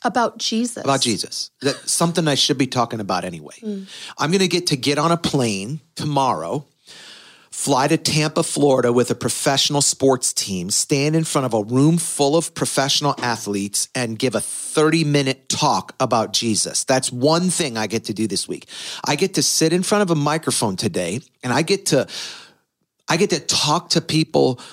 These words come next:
Speaker 2: about a passion of my life and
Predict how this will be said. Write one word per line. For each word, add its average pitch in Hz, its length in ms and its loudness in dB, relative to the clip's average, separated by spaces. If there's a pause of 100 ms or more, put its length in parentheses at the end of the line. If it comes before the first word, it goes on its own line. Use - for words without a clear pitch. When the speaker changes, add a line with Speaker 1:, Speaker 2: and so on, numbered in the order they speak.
(320)
Speaker 2:
about 123 520 0 (160)
a 143 80 0
passion 160 640 0
of 139 160 2
my 127 200 2
life 117 480 2
and 113 340 -4